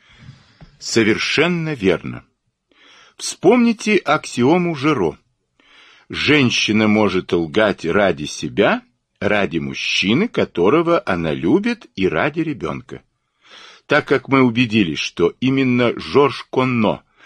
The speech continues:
продиктовал мадам Рено легенду о бородачах, и так как Жорж Конно — это не Жак Рено, мы исключаем третий вариант.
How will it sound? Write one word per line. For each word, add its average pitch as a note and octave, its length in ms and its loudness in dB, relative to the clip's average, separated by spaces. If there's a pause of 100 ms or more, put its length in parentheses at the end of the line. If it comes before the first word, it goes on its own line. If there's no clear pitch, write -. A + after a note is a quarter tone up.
(220)
продиктовал G2+ 680 0
мадам G2+ 520 0
Рено G2 540 2 (260)
легенду G2 840 0
о F#2 100 -2
бородачах, E2 840 -4 (800)
и B2 120 2
так C3 340 -4
как A#2 360 -2
Жорж A2+ 580 2
Конно — C#3 580 0 (500)
это G#2+ 280 0
не F#2 160 0
Жак F#2 420 -2
Рено, E3+ 400 0 (640)
мы B2+ 340 2
исключаем F3+ 920 -2
третий C3 380 -4
вариант. C#2 500 -8